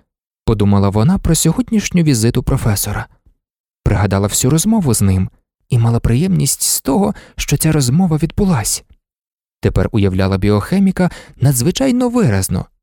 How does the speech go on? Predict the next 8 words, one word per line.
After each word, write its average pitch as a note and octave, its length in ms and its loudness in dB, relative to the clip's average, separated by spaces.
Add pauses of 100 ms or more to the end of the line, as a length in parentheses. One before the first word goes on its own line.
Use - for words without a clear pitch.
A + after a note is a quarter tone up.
(260)
якось - 280 -2
зблизька, F2+ 800 -2 (440)
так - 180 -4
ніби B2+ 200 2
він C#3+ 200 4
не F3+ 100 4
зовсім F#3+ 420 0
пішов, C3 460 -2